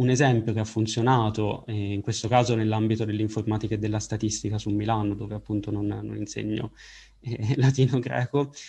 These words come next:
eh, è stato quello di trasformare gli esercizi di statistica da esercizi,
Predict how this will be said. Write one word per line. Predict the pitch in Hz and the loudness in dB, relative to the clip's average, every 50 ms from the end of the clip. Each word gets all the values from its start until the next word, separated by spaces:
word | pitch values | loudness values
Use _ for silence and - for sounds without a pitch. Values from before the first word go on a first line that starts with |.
| - - _ | -20 -18 _
eh, | - 123 117 110 107 | -4 -2 0 0 0
è | 107 117 | 0 0
stato | - - 120 - 139 | 0 0 2 2 4
quello | 127 135 123 131 120 | 4 4 4 4 4
di | 117 | 4
trasformare | 117 123 120 - - - 117 104 117 113 110 101 | 2 0 0 0 0 0 0 2 2 2 2 2
gli | 107 | 0
esercizi | 107 - 117 107 - - 135 120 127 - - | 0 0 -2 -2 0 0 0 0 0 0 0
di | 104 107 | 0 0
statistica | 104 - - 147 135 127 120 117 - - - 139 131 - 139 131 127 | 0 0 0 0 2 2 2 0 0 0 0 0 2 4 4 4 4
da | 113 113 110 107 | 4 2 0 0
esercizi, | 104 - 110 104 - - - 139 123 - - - - - 110 104 104 | 0 -2 -2 -4 -2 0 2 2 2 2 0 -4 -4 -2 -2 -2 -2